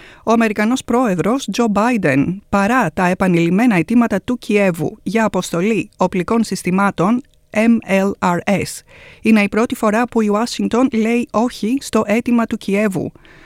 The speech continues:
Δεν πρόκειται να στείλουμε πυραυλικά συστήματα στην Ουκρανία που μπορούν να φτάσουν στη Ρωσία», είπε ο Αμερικανός πρόεδρος στους δημοσιογράφους.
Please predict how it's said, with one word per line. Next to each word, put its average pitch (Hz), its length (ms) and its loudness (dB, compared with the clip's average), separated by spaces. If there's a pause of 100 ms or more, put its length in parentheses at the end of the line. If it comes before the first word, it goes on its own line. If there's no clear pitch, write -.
(280)
Δεν 240 160 4
πρόκειται 233 360 2
να 208 120 2
στείλουμε 220 400 2
πυραυλικά 185 480 0
συστήματα 180 500 -2
στην 175 220 -2
Ουκρανία 220 480 0
που 208 120 -4
μπορούν 190 340 0
να 190 80 -2
φτάσουν 196 380 -2
στη - 160 -6
Ρωσία», 101 520 -2
είπε - 380 -2
ο 185 80 -2
Αμερικανός 165 600 0
πρόεδρος 160 460 -2
στους 160 200 -6
δημοσιογράφους. 160 920 -4